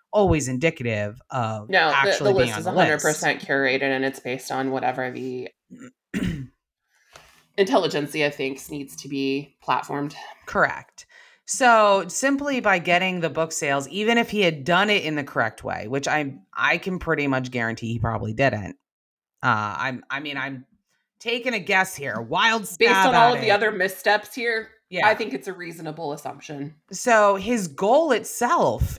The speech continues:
Speaker 1: isn't even available to him in the
Speaker 2: Mm-hmm.
Speaker 1: current setup in which he,
Speaker 2: Mm-hmm.
Speaker 1: he is.
Speaker 2: Mm-hmm.
Speaker 1: So that just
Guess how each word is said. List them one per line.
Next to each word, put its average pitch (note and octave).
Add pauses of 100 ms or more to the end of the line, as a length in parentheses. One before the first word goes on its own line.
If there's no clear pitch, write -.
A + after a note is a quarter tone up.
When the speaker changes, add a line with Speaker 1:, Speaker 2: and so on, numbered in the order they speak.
Speaker 1:
isn't F#3+
even C3+ (800)
available E3+
to C3+
him A#2+
in C3
the C#3
Speaker 2:
Mm-hmm. F#3+
Speaker 1:
current C#3+
setup A#2
in B2
which A#2
he, A2+
Speaker 2:
Mm-hmm. G#2
Speaker 1:
he A2+
is. -
Speaker 2:
Mm-hmm. -
Speaker 1:
So F#3+
that G#3
just -